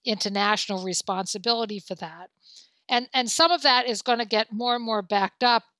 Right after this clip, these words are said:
as scientific methods for what we call attributional science become stronger,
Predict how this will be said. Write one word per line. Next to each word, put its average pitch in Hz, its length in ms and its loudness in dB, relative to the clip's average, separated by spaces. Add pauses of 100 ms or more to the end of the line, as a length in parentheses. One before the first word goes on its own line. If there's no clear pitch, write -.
as 233 220 2
scientific 240 760 0
methods 220 460 0
for 202 160 -8
what 226 180 -8
we 220 100 -8
call 202 300 0
attributional 220 840 -2
science 170 720 -6 (380)
become 208 360 -2
stronger, 226 580 0